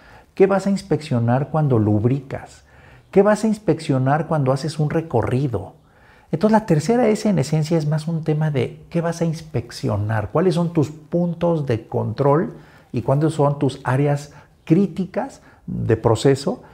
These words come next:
que deben de ser monitoreadas. No es suficiente con orden y limpieza, y esta tercera S es quizá donde la mayoría nos equivocamos. Creemos que lo que tenemos que hacer es solo limpiar, cuando la verdad es que aún los lugares más limpios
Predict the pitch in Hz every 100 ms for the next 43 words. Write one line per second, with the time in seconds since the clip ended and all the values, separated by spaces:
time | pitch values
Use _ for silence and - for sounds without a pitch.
0 | _ - 123 135 135 117 123 117 123 117
1 | 120 113 127 113 87 - _ _ _ _
2 | - 190 214 240 247 247 202 180 185 180
3 | - 147 135 147 165 123 107 104 160 156
4 | 131 170 202 - 131 165 160 151 156 156
5 | 135 139 143 131 110 104 104 107 110 110
6 | 123 127 123 117 117 113 - 120 98 127
7 | 131 151 151 117 107 117 120 131 127 113
8 | 120 123 - - - - - 127 127 135
9 | 127 151 135 - - - _ _ - 120
10 | 113 110 117 127 160 170 156 - 120 127
11 | 175 220 208 143 139 147 131 127 120 110
12 | 170 277 -